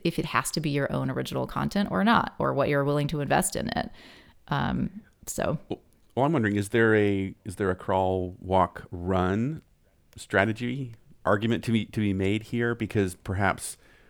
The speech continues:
Speaker 2: I would submit, of course, I know you and a lot of sort of behind the scenes, um, because of our collaborations, but is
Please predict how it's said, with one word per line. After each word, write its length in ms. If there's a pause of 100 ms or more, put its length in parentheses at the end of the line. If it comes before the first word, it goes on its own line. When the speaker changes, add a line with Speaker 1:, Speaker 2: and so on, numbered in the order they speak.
(600)
Speaker 2:
I 100
would 160
submit, 420
of 60
course, 240
I 80
know 420
you 300
and 100
a 60
lot 320
of 280 (480)
sort 160
of 60
behind 260
the 60
scenes, 540 (100)
um, 440 (200)
because 460 (140)
of 180 (160)
our 180
collaborations, 720
but 200 (440)
is 260